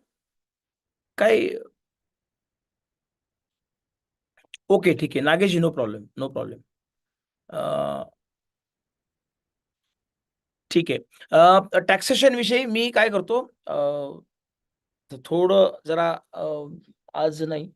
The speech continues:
सोमवारी, सोमवारी मी तुम्हाला व्हिडिओ मिळून जाईल. सोमवारी व्हिडिओ मिळून जाईल.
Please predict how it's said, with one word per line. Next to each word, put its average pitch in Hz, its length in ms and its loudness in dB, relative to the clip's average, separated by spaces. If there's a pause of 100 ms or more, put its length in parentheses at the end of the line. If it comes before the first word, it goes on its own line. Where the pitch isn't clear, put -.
(340)
सोमवारी, 220 480 6
सोमवारी 190 380 2
मी 202 120 -2
तुम्हाला 185 220 4
व्हिडिओ 160 220 2
मिळून 139 240 -6
जाईल. 117 180 -10 (400)
सोमवारी 156 280 2
व्हिडिओ 139 200 -2
मिळून 123 220 -10
जाईल. 110 180 -14